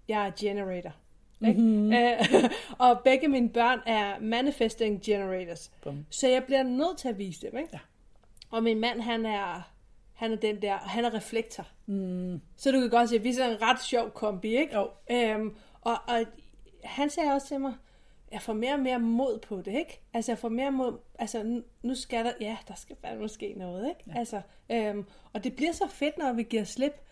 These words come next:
Speaker 1: fordi at
Speaker 2: Helt vildt.
Speaker 1: så er vi ikke i frygten,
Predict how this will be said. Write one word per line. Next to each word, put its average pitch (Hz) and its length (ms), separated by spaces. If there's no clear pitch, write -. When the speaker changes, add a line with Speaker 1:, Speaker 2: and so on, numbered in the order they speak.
Speaker 1:
fordi 247 320
at 220 120
Speaker 2:
Helt - 120
vildt. - 320
Speaker 1:
så - 140
er 269 120
vi 285 80
ikke 294 180
i 294 40
frygten, 277 480